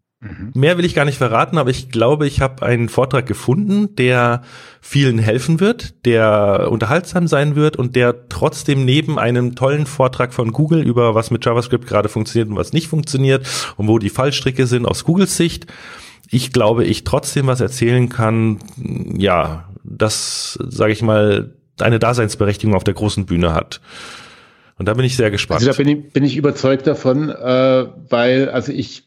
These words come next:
Speaker 1: hab ja, wir reden ja nicht über das, was beim Fachbeirat passiert, aber du kannst dir vorstellen, dass ich jetzt nicht derjenige bin, der bei JavaScript-Vorträgen immer hier ruft. Also so,
Speaker 2: <laughs> Ja.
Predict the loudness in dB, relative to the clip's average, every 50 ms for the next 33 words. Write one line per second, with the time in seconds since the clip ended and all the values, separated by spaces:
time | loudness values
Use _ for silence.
0 | -14 -12 -8 -6 -4 -2 0 2 2 4 2 2 0 -2 -10 -20 -20 -20 -20 -20
1 | -20 _ _ _ _ _ _ _ _ -12 -12 -2 0 0 2 4 4 2 4 4
2 | 4 4 4 2 0 -2 -4 -4 -2 0 0 -2 0 0 0 -2 -2 -2 -6 -10
3 | -10 -10 -4 -2 0 2 2 0 -2 -6 -8 -4 -4 -4 -2 0 -2 0 2 2
4 | 0 0 0 -2 -6 -6 -4 0 2 2 2 2 0 0 0 0 -2 -2 -6 -10
5 | _ -20 -20 -20 -20 -20 -12 -10 -8 -6 -2 -2 0 0 -2 -2 -2 -2 -2 2
6 | 2 2 2 2 2 2 2 2 2 0 -2 -6 -6 -6 -6 -2 -2 -2 -2 -2
7 | -2 -4 -4 0 0 2 2 4 2 2 2 2 2 2 2 2 2 2 2 2
8 | 2 2 0 -4 -4 0 0 0 0 -2 -2 -2 0 2 2 0 0 -2 -4 -6
9 | -6 -2 -2 -2 -2 0 0 0 0 0 0 0 0 0 0 2 2 2 2 2
10 | 2 0 0 -2 -4 -12 -16 -16 -10 -8 -8 -2 -2 -2 -2 0 0 0 2 2
11 | 0 0 2 2 2 2 0 0 0 2 2 2 2 0 -4 -10